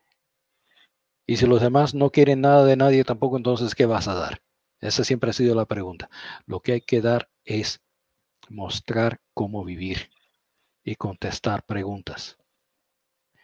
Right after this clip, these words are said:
Esa es la mejor ayuda que uno puede dar. Si uno te pide la mano, "Necesito un poco de dinero, necesito un consejo,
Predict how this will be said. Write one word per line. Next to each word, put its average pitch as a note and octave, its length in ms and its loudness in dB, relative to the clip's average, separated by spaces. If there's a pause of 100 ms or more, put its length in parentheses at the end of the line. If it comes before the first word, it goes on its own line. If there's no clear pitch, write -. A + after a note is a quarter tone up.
(140)
Esa C3 240 0
es A2+ 60 0
la A#2 80 -4
mejor A2 340 -4
ayuda A#2+ 340 2
que - 100 -10
uno G2 120 -8
puede F2+ 340 -6
dar. D#2+ 300 -10 (680)
Si - 140 -6
uno B2 140 0
te A#2+ 160 -2
pide B2 300 2
la A2 120 -2
mano, A2+ 380 -4 (540)
"Necesito A#2+ 800 -4 (640)
un - 140 -20
poco A2 300 -4
de G2 80 -4
dinero, G2+ 460 -6 (520)
necesito - 720 -4
un B2 100 -8
consejo, - 640 -4